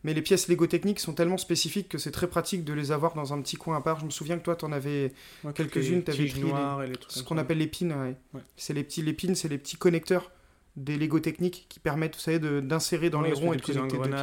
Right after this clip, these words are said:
Speaker 1: pièces.
Speaker 2: ou des trucs comme ça, ouais, oui,
Speaker 1: Tout
Speaker 2: oui.
Speaker 1: ça, tout ça, vous isolez aussi d'un côté tout ce qui est technique.
Speaker 2: Bah, globalement, plus tu sépares, plus c'est facile de retrouver.
Speaker 1: C'est ça,
Speaker 2: Donc,
Speaker 1: ouais,
Speaker 2: euh,
Speaker 1: ouais.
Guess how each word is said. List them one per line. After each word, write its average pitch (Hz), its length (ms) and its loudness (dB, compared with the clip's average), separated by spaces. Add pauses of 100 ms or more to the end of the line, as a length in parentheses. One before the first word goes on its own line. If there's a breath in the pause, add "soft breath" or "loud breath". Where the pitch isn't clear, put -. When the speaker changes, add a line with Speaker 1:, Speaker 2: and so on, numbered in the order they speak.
Speaker 1:
pièces. 135 100 -2
Speaker 2:
ou 135 40 -6
des 127 100 -4
trucs - 160 -16
comme 127 100 -12
ça, 135 160 -8
ouais, 131 140 -6
oui, 131 60 -6
Speaker 1:
Tout 131 80 -6
Speaker 2:
oui. 175 60 0
Speaker 1:
ça, 190 120 4
tout - 160 -4
ça, 202 160 6
vous 175 220 2
isolez 170 280 6
aussi 175 240 4
d'un 160 120 0
côté 170 260 -2
tout 180 100 -10
ce - 80 -6
qui - 120 -2
est 156 40 -2
technique. 170 400 -4 (160 loud breath)
Speaker 2:
Bah, 135 140 -6
globalement, 147 380 2
plus 196 160 -2
tu 185 120 -2
sépares, 151 640 2 (200)
plus 175 180 -4
c'est 151 140 -6
facile 139 280 -4
de 131 60 -2
retrouver. 151 440 -6
Speaker 1:
C'est - 160 -6
ça, 143 300 -4
Speaker 2:
Donc, 131 100 -8
Speaker 1:
ouais, 147 80 -2
Speaker 2:
euh, 139 80 0
Speaker 1:
ouais. 131 60 -6